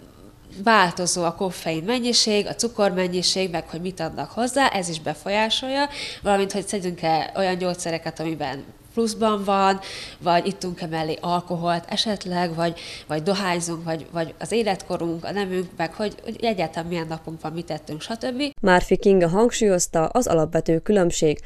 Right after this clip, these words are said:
Speaker 2: hogy az energiaitalban koncentráltabb formában található meg a koffein, ami a folyadékháztartásunkat is befolyásolja,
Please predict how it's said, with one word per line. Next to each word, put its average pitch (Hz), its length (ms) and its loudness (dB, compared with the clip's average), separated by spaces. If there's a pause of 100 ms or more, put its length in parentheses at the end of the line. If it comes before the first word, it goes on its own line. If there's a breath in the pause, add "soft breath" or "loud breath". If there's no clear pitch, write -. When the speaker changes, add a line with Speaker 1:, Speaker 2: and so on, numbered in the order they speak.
(200 loud breath)
Speaker 2:
hogy 180 120 6
az 170 120 8
energiaitalban 190 880 6
koncentráltabb 160 720 2
formában 170 580 4
található 170 500 2
meg 165 180 2
a 165 80 2
koffein, 165 520 0 (320 loud breath)
ami 233 280 8
a 233 60 8
folyadékháztartásunkat 165 1300 4
is 160 140 4
befolyásolja, 165 840 6